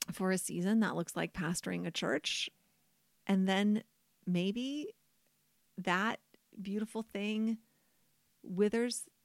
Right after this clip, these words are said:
and dies and its season is over. And that does nothing to, um, threaten the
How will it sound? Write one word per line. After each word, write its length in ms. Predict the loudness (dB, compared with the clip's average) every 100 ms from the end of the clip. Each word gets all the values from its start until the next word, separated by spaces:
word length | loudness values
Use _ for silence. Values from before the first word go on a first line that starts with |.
| _ _ _ 0
and 220 | 2 4
dies 420 | 2 0 -4 -4
and 180 | 0 0
its 160 | 0 -4
season 380 | -4 0 2
is 140 | 2 2
over. 500 | 0 -2 -4 -6 -8 -4
And 460 | 0 0 -2 -6 -10 -20 _ _ _ _ _ _
that 420 | -2 0 2 0 -2 _ _ _ _ -18 -10
does 320 | -2 0 0
nothing 760 | 0 0 -2 -4 -6 -4 -6 -6 _ _ _ _ -10
to, 600 | -4 0 0 0 -2 -4 -10 _ _ _ _ -4
um, 220 | -2 -2
threaten 680 | -6 -2 0 0 -2 0 0 -2 -8 _ _ _ _ _ _ _ _ _ -4
the 460 | -2 -2 -4 -6